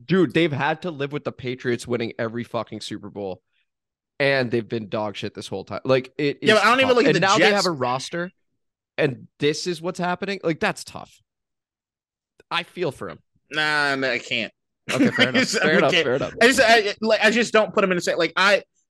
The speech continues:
Speaker 2: up, well, you know what? Now that I'm looking at it, up until this last year, I used to feel for the Browns. I
Speaker 1: Hmm.
Speaker 2: used to feel really, really bad for the Browns 'cause the Browns are sitting there,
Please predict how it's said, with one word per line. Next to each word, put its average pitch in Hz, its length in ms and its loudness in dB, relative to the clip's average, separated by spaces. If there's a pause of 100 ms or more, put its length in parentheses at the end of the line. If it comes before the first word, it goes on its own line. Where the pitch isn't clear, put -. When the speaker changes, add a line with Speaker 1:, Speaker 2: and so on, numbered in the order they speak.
(140)
Speaker 2:
up, 226 180 2
well, 196 200 6
you 190 200 -4
know 220 80 4
what? 160 160 0 (100)
Now 170 180 2
that 175 60 0
I'm 156 80 0
looking 170 220 0
at 120 160 -2
it, 117 140 -8
up 214 160 0
until 226 320 2
this 175 300 0
last 156 380 0
year, 139 220 0
I 131 80 0
used 139 160 -2
to 143 60 -8
feel 135 200 0
for 123 80 -12
the 110 80 -10
Browns. - 500 -10 (1160)
I 143 40 0
Speaker 1:
Hmm. 156 40 6
Speaker 2:
used 170 120 2
to 170 60 -2
feel 185 320 4
really, 165 360 4
really 151 320 4
bad 123 460 -2
for 123 80 -4
the 107 80 -6
Browns 95 360 -8
'cause 151 280 -2 (300)
the 175 120 2
Browns 214 560 4
are 214 40 0
sitting 180 380 -2
there, 131 440 2